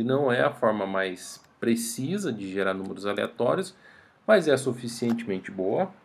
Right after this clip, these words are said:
tá? O, o, a não aleatoriedade aqui <coughs> é muito pequena, então a gente pode até desconsiderar. Então, criei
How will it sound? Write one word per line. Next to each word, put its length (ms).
tá? 120
O, 340
o, 200
a 100
não 280
aleatoriedade 880
aqui 420
<coughs> 720
é 60
muito 240
pequena, 480
então 180
a 20
gente 120
pode 240
até 180
desconsiderar. 960
Então, 180
criei 500